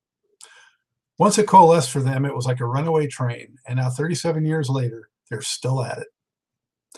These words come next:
You know, before going on the air, I was delighted when David Frank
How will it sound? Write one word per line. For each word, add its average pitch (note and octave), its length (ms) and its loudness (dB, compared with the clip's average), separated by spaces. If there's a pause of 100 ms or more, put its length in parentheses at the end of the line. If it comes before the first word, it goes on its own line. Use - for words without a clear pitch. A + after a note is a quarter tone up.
(360)
You D3 80 4
know, D#3+ 80 8
before E3+ 300 4
going F3+ 180 4
on D#3 120 4
the C#3 120 4
air, D#3 100 6
I C3 100 4
was C3+ 160 -4
delighted B2 680 -2 (540)
when B2+ 140 4
David C#3+ 300 4
Frank C#3 400 2